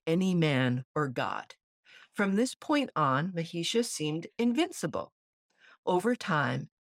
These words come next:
Mahisha became drunk with his own power and began to abuse it, threatening ci-, citizens, killing great sages, terrorizing all of the lands, and even conquering some of the gods who were helpless against his power.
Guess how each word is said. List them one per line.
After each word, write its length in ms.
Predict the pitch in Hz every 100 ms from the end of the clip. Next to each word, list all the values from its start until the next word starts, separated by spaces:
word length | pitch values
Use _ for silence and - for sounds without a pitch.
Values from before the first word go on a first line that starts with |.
| _ 170
Mahisha 380 | 165 170 165
became 380 | 147 156 170 156
drunk 380 | 127 165 151 135
with 140 | 151
his 180 | 156 - -
own 200 | 151 135
power 500 | - - 160 131 -
and 120 | 151
began 360 | 156 147 156 151
to 160 | - 147
abuse 460 | 131 214 247 -
it, 140 | - - _ - - -
threatening 420 | 214 - 220 202
ci-, 440 | - 180 175 - -
citizens, 800 | - 240 185 170 - - 240 - _ _ _
killing 380 | - 302 294 247
great 300 | 214 196 -
sages, 680 | - 175 160 160 - - - _ _ -
terrorizing 960 | - 269 240 185 165 156 170 147 147 - -
all 360 | 233 262 269 -
of 160 | 214 214
the 100 | 208
lands, 580 | 156 143 131 - - - - _ _
and 160 | 214 226
even 360 | - 269 285
conquering 580 | 220 - 180 180 175 160
some 260 | - 170 180
of 140 | 196
the 100 | 185
gods 580 | 151 151 143 127 - - _ _ _ _
who 100 | 196
were 160 | 185 170
helpless 760 | - - 240 - 135 - - _
against 460 | 165 165 156 - -
his 160 | 143
power. 480 | - 156 120 - -